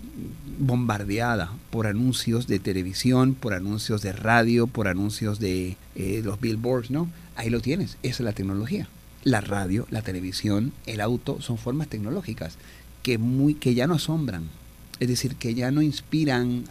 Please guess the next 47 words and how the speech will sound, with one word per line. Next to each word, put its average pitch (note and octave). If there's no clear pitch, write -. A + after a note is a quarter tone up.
la A#2+
admiración A#2+
que -
inspiraban A#2
en A#2
El G#2
Jíbaro A2
de A#2
mil A#2+
ochocientos A#2
cincuenta, E3
de G#2+
los G#2+
mil A#2+
ochocientos A2
ochenta, A2
¿no? C#3+
Ahora G#2+
inspiran D#3
nada, C#3+
son C#3+
parte D#3+
de F3
la B2
vida C3
cotidiana, F#2+
pero A#2
son C#3+
parte E3+
de F#3
la F3+
vida F3+
cotidiana F3+
que E3+
influyen D#3+
directamente D3
en B2+
la A#2
perso-, A2+
en, B2+
en B2
la A2+
idiosincrasia C3+
de C#3
los A2
personajes, -
¿no? C#3+